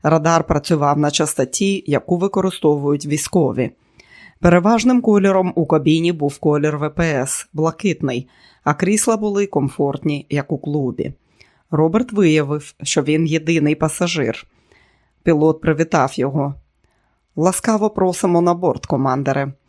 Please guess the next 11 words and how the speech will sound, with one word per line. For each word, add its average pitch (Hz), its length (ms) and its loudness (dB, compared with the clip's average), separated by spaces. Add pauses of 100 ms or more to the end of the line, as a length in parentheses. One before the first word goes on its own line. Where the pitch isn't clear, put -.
(280)
Якщо 175 380 2
ви 233 120 2
сядете 196 600 0
і 156 80 2
пристебнете 160 760 0
ремінь, 170 420 0 (340)
ми 220 160 4
запитаємо 196 680 2
дозвіл 147 440 0
на 156 160 0
зліт». - 440 -6